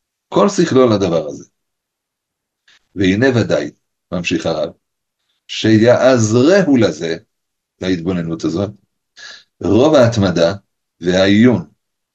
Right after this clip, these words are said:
במזמורי דוד עליו השלום, וההתבוננות בם, ומאמריהם וענייניו". אמירת תהילים,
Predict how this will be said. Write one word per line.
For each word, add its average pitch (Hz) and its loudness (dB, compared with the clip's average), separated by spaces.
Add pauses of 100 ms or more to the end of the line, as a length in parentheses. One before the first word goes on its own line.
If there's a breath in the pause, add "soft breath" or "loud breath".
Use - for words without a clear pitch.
(240)
במזמורי 98 0
דוד 113 2
עליו 101 0
השלום, 71 -12 (1080)
וההתבוננות 101 0
בם, 170 4 (800)
ומאמריהם 113 2
וענייניו". 110 -2 (1800)
אמירת 101 0
תהילים, 82 -2